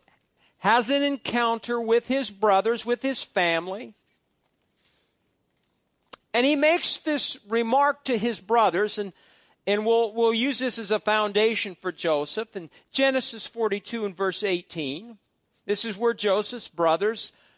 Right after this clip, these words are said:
family, go down to Egypt. He put them in prison. You remember how he, he, he, he basically deceived them. They did not know that,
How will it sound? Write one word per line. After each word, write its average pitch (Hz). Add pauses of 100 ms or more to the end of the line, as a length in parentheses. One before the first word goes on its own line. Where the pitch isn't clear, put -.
(140)
family, 196
go 196
down 196
to 240
Egypt. 202 (1300)
He 170
put 226
them 254
in 262
prison. 208
You 226
remember 208
how 185
he, 214 (420)
he, 208
he, 196
he 202
basically 214
deceived 190
them. 202
They 190
did 208
not 202
know 185
that, 165